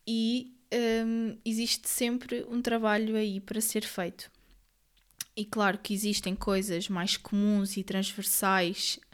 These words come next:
<laughs> eh, que eu diria a quase todos os irmãos, como,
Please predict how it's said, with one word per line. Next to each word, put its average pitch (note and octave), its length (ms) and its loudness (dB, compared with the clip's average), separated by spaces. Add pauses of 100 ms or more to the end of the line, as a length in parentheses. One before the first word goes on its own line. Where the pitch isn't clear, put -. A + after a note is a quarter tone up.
(240)
<laughs> D4 460 -8
eh, F3+ 260 2
que - 160 -12
eu F#3 60 -2
diria F#3 320 0
a - 20 0
quase F3+ 300 -4
todos F3+ 280 -4
os G3+ 120 -6
irmãos, F#3+ 680 0 (320)
como, G3 720 0